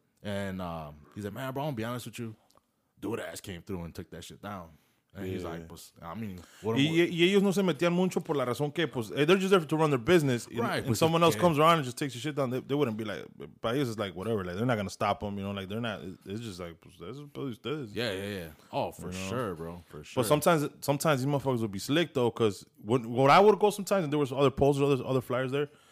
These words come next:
Speaker 2: si ya estaban de la fecha anterior or something, tú sabías, so ya, like, hey, you know, I, me respectfully, I knew it was an old flyer, I would take it down and put
Speaker 1: Yeah.
Speaker 2: mine now. But since some of these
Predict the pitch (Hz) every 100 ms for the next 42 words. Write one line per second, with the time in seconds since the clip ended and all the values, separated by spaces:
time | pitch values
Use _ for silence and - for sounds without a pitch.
0 | _ _ - 123 123 151 139 - _ -
1 | 110 107 - 131 139 120 107 101 113 143
2 | 156 170 160 117 113 120 127 127 - 101
3 | 107 107 92 117 113 101 98 98 95 _
4 | _ _ - 113 147 123 156 185 - 180
5 | 180 202 196 - 120 135 135 - 123 120
6 | 117 120 123 123 131 160 - 95 95 95
7 | 90 90 95 101 104 135 170 131 95 -
8 | - - - - - - - - - -
9 | 127 113 - 113 - 143 135 170 135